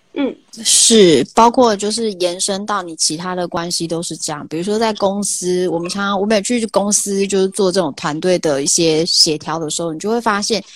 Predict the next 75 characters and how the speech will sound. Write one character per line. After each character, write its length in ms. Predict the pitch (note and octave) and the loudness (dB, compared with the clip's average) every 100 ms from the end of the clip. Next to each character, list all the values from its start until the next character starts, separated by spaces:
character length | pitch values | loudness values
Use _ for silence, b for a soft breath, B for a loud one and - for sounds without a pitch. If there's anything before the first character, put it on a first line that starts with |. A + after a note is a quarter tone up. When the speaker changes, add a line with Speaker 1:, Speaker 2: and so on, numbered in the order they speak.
| B _ | B _
Speaker 2:
有 120 | - | 2
一 40 | C#4 | 2
些 120 | G4+ | 2
人 160 | E4+ C#4 | 0 0
跟 140 | D#4+ | 0
有 140 | C4+ | 0
一 20 | A#3+ | 0
些 100 | C4+ | 0
人 160 | A#3 | -2
永 120 | G#3+ | -2
远 100 | B3+ | -4
讲 140 | A#3+ E3+ | -4 -6
话 100 | G#3+ | -6
不 160 | G3+ | -4
会 80 | F#3 | -4
在 100 | A3+ | -4
同 160 | A3 E3+ D#3+ | -6 -8 -6
一 40 | |
个 80 | E3+ | -6
频 180 | E3 B2+ | -6 -4
道 180 | D3+ | -2
上。 220 | A#2 - - _ _ _ _ _ _ _ _ _ _ | 0 -2 -4 _ _ _ _ _ _ _ _ _ _
Speaker 1:
哦。 140 | A3+ G#3+ | -2 2
Speaker 2:
那 100 | G4+ | 2
如 60 | |
果 100 | F#4 | 2
他 140 | C4+ C#4 | 2 2
们 160 | C4 | 0
还 140 | A#3+ A3 | -2 -2
要 120 | A#3+ | -2
继 240 | A#3 C4 | -2 -4
续 240 | A3+ C4 A#3 | -4 -6 -4
这 200 | A#3 G#3+ | -2 -2
个， 360 | G3 F#3 D#3+ G3+ | -4 -4 -4 -6
这 100 | C4+ | -4
样 220 | A#3+ G#3 | -4 -6
子 140 | F#3 | -8
的 180 | F3+ E3+ | -6 -6
运 260 | - G#3+ F3+ | -6 -8 -8
作， 300 | - G#3 E3 | 0 2 2
那 100 | B3 | 0
他 140 | B3+ | 0
们 100 | A#3+ | 2
势 220 | - - | 4 2
必 160 | A#3 A3+ | 0 -4
就 340 | A3 G#3+ F3+ - | -2 0 -2 -4
最 140 | - D4+ | -2 0
好 160 | G3+ | 0
是 160 | E3 A#3 | -2 0
有 100 | F3 | 0
一 40 | |
个 160 | F3+ F3+ | 0 -2
中 240 | G#3 G3+ | -2 -4
间 200 | G#3 G#3 | -2 -4
可 120 | G#3 | -4
以 100 | G3+ | -4
协 220 | E3 D3+ C3+ | -2 -2 -4
调 200 | D3+ C#3 | -8 -8
的 160 | C#3+ | -8
人。 240 | C3+ - - b b b _ | -10 -14 -18 b b b _
可 80 | A#3+ | 2
是 100 | F#4+ | 4
前 220 | G#4 C#4+ | 4 2
提 100 | C4+ | 0
是 140 | C4 D4+ | -2 -2
他 140 | D4 | 0
们 120 | C#4+ | 0
也 80 | G#3 | 0
要 140 | F#3+ | -2
知 140 | A#3 G#3+ | -4 -2
道 100 | A3 | -4
彼 220 | - E3 | -4 -6
此 160 | - D3+ | -6 -4
是 160 | - | -6
因-， 200 | E3+ E3+ | -8 -12